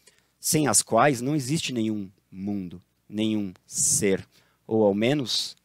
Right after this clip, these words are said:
existe em suspenso, na virtualidade do silêncio, na mudez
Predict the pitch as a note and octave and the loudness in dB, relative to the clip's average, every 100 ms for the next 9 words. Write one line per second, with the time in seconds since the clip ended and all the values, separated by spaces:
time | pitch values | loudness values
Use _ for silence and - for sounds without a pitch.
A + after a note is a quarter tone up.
0 | _ A2 G2+ A#2+ - C3+ - D#3 - G#2 | _ -4 -2 -2 -4 -6 -6 -6 -4 -2
1 | G2+ - - - _ _ _ - G#2 G2 | -2 -4 -8 -12 _ _ _ -6 -2 0
2 | F#2 A#2 - C3+ A2 G2 A2+ C3+ G2+ A2 | 0 -2 -2 0 0 4 2 2 -4 -8
3 | C3+ B2+ G#2 A2 - - _ - G#2 A2 | -6 -2 -2 -2 -8 -14 _ -10 -6 -4
4 | A#2 G#2+ A2+ A2 - - | -4 0 2 2 -2 -6